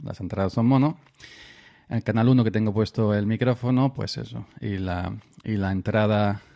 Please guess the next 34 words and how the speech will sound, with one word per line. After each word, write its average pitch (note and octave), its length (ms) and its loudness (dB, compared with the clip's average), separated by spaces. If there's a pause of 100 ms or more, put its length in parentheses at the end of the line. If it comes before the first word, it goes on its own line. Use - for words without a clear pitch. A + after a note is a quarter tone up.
(240)
de F#2+ 220 -6
simple G#2 500 0
screen G#2+ 200 -4
recorder, G#2 440 2
el G2 120 2
grabador F#2+ 400 -2
de G2+ 100 -2
escritorio G#2+ 540 0
que G2+ 60 -2
estoy G2+ 200 -4
usando, G2+ 260 -2
que G2+ 80 -2
veis G2 160 -2
aquí, A2+ 300 -4 (1200)
eh, G2 580 -2
recoge G#2 360 -4
estéreo. G2+ 400 -6 (360)
Pues - 160 -6
simplemente A2 640 -2 (140)
de A2+ 560 0
la G2+ 240 -4
Focusrite A2+ 540 0
de A2 60 2
la G2 80 0
entrada G#2+ 360 0
número A2+ 300 2
uno, A#2+ 180 2
micrófono G2+ 400 -4
número G#2+ 280 0
uno, C#3 280 2
le G#2 140 -2
tiro G#2+ 240 -2
un B2 80 2
hilo C#3+ 260 0